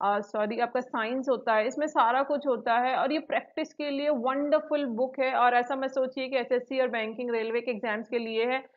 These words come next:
ये बीपीएससी के लिए भी बहुत अच्छा काम करती है। कितने कैंडिडेट्स ऐसे हैं जो इसी से तैयारी करते हैं। प्रैक्टिस के लिए बहुत अच्छी बुक्स है,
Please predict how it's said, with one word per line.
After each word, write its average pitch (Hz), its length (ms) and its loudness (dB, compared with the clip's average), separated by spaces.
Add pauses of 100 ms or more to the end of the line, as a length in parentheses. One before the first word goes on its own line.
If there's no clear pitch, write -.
(220)
ये 247 80 0
बीपीएससी 277 640 0
के 277 140 -2
लिए 269 160 0
भी 269 120 -4
बहुत 220 560 0
अच्छा 254 200 0
काम 233 300 0
करती 233 380 -4
है। 247 100 2
कितने 254 280 -4
कैंडिडेट्स 247 500 -2
ऐसे 220 260 -4
हैं 240 260 -4
जो 233 160 0
इसी 262 240 -4
से 262 100 -8
तैयारी 226 360 0
करते 220 320 -4
हैं। 240 260 -6 (520)
प्रैक्टिस 302 400 4
के 359 100 2
लिए 330 120 4
बहुत 285 260 6
अच्छी 294 260 2
बुक्स 262 340 -2
है, 277 160 4